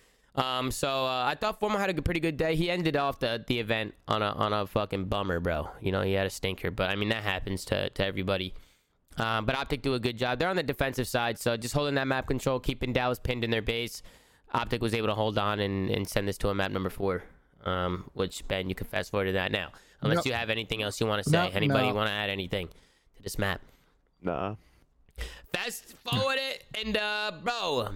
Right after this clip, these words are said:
Speaker 1: I'm looking at that prize model, and that's some good fucking money. Everybody
Speaker 3: That is.
Speaker 1: meditates these days. What the fuck is that all about? I like it. Apparently, meditation really helps,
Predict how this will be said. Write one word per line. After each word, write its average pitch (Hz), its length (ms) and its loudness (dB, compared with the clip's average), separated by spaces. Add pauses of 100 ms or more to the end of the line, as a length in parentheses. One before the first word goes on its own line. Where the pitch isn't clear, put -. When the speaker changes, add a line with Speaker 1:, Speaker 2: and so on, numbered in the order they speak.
(120)
Speaker 1:
I'm 190 120 0
looking 220 180 2
at 214 140 0
that 196 240 0
prize 214 360 2
model, 208 360 2
and 202 80 2
that's 185 120 0
some 175 200 0
good 180 180 0
fucking 165 300 -2
money. 196 340 2 (320)
Everybody 233 440 2
Speaker 3:
That 120 40 0
is. 247 40 4
Speaker 1:
meditates 220 520 2
these 160 180 0
days. 127 380 0 (180)
What 196 200 0
the 262 60 -4
fuck 254 240 -2
is 226 80 0
that 240 140 2
all 196 140 4
about? 139 320 0 (180)
I 233 120 -2
like 208 280 0
it. 123 240 0
Apparently, 208 380 0
meditation 185 500 0
really 160 180 2
helps, 185 420 -2